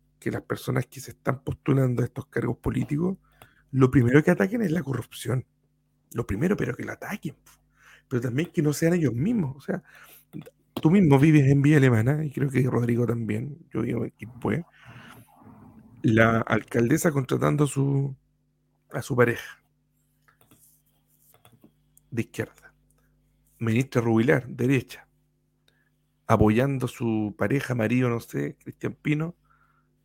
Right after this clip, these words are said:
en campaña con recursos fiscales. ¿Te fijas? Entonces, hay ciertas cosas que ya se han ido normalizando, y yo como me muevo en tema de transparencia, acceso a la información pública,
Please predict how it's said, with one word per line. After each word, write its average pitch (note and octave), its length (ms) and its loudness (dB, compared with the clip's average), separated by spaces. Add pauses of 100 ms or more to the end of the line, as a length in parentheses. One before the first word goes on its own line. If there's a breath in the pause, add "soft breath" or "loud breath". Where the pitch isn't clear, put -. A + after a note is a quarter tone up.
(160)
en A2+ 140 -2
campaña G#2 760 -4
con G#2+ 220 -8
recursos G#2+ 400 -8
fiscales. - 520 -6 (1080)
¿Te - 80 -10
fijas? - 180 -6
Entonces, - 460 -4 (300)
hay D#3 120 2
ciertas E3 320 -4
cosas - 260 -6
que D#3+ 160 -2
ya D3 200 4
se E3 140 0
han D#3 120 2
ido E3+ 160 4
normalizando, D3+ 1040 -2 (840 soft breath)
y B2+ 100 0
yo B2 100 6
como D#3 320 4
me A#2+ 260 6
muevo C3 220 6
en C#3 100 -2
tema D3 200 2
de C#3+ 40 0
transparencia, C3 540 0
acceso C3+ 240 -2
a - 20 2
la C3+ 60 2
información C3 400 -2
pública, C#3+ 520 -4